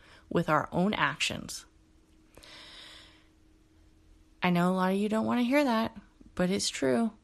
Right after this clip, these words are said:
So release some of that anxiety and tension that this year, social media, whatever it is,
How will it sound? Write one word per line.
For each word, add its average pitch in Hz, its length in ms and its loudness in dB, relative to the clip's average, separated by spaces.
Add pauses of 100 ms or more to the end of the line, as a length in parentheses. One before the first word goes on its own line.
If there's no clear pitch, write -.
(880)
So 175 640 0
release 175 600 -2 (120)
some 185 500 -2
of 170 320 0 (240)
that 151 500 -2
anxiety 165 960 -2
and 170 200 -2
tension - 600 -6 (1800)
that - 180 -2
this 196 300 0
year, 175 500 -2 (360)
social - 360 -2
media, 190 800 0 (420)
whatever 185 420 0
it 185 100 -2
is, 170 400 -2